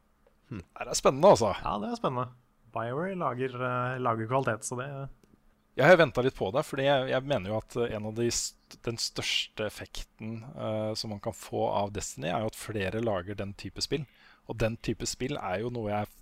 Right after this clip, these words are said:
Speaker 2: fryktelig glad i, eh, hvor man har liksom eh, en, eh, mer actionprega spillopplevelse,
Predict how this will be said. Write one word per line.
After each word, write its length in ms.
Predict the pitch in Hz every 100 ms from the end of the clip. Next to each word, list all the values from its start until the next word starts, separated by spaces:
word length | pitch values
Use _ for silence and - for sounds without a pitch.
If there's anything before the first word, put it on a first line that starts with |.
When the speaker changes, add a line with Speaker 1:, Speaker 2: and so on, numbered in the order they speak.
| -
Speaker 2:
fryktelig 580 | 135 - - - 104 101
glad 260 | 95 107
i, 60 | 147 - -
eh, 300 | - 113 110 107
hvor 200 | 107 110
man 140 | 113
har 220 | 104 95
liksom 360 | 107 107 101 98 _ _ _ - - - _ _ _
eh, 500 | 104 101 104 101 101 -
en, 200 | 120 107 104 107
eh, 300 | 107 104 107
mer 300 | 120 117 107 107
actionprega 800 | - - 110 98 113 98 107 110
spillopplevelse, 720 | - 98 - 95 92 143